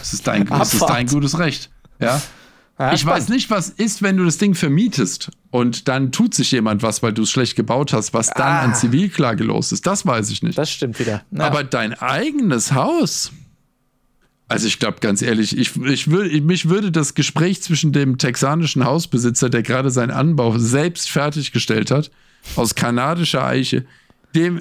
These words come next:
Speaker 1: äh, dessen Gespräch mit dem Typ vom Amt, der sagt, das dürfen sie hier nicht,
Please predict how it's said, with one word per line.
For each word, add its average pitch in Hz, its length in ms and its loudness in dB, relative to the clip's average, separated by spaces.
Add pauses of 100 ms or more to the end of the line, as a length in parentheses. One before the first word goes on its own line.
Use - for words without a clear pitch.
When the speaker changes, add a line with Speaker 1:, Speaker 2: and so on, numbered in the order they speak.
Speaker 1:
äh, 143 300 0
dessen 190 400 0
Gespräch 165 500 0
mit 156 160 2
dem 139 140 2
Typ 185 240 0
vom 131 240 0
Amt, 160 440 -2
der 131 120 2
sagt, 131 340 -2
das 131 140 -2
dürfen 170 280 2
sie 113 120 4
hier 98 120 4
nicht, 104 260 0